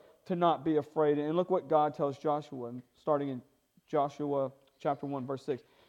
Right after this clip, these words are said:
"Be strong and courageous, and you shall cause this people to inherit the land that I swore to their fathers and to give them. Only be strong and courageous." Be careful to do according to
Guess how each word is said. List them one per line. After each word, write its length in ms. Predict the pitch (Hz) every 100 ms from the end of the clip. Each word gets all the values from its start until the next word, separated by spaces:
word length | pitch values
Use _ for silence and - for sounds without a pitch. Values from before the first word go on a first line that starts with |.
| _ -
"Be 100 | 226
strong 460 | - 233 220 214
and 140 | 202 185
courageous, 680 | 202 196 185 143 120 - _ _ _ _
and 120 | 160
you 100 | 190
shall 200 | 208 156
cause 440 | - 196 202 214 196
this 160 | 202
people 360 | - 196 170 175
to 160 | 170 151
inherit 360 | 147 185 185
the 80 | 165
land 340 | 156 180 190
that 80 | 180
I 60 | 160
swore 300 | - 175 180
to 60 |
their 120 | 175 165
fathers 560 | - 170 165 170 160
and 180 | 151 156
to 80 | 160
give 280 | 147 160 143
them. 220 | 127 117 - _ _
Only 340 | 175 196 220 214
be 180 | 208
strong 760 | 202 - 196 196 190 190 190 185
and 260 | 170 170 170
courageous." 720 | - 185 196 196 156 135 113 _ _ _
Be 100 | 175
careful 480 | - 202 202 202 214
to 80 | 190
do 200 | 180 185
according 360 | 180 185
to 60 | 180